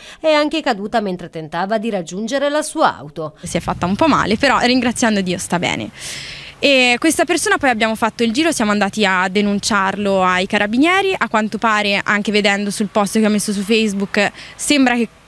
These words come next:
Speaker 2: a qualcun altro sia successo purtroppo.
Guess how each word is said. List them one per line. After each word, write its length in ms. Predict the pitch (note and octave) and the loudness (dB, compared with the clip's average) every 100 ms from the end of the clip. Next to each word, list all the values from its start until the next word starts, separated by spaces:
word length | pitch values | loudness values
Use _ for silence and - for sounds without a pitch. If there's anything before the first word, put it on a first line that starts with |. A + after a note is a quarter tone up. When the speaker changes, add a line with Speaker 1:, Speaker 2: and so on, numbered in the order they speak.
| - | -2
Speaker 2:
a 120 | A#3+ | 0
qualcun 340 | - A#3 A#3 | -2 -2 0
altro 280 | G#3+ G#3 G#3 | 0 0 -2
sia 160 | - G3+ | 0 0
successo 500 | G3 - F#3+ F3 F#3+ | -2 0 0 0 -6
purtroppo. 680 | G3+ - F#3+ F3+ - D#4+ | -6 -2 -2 -2 0 0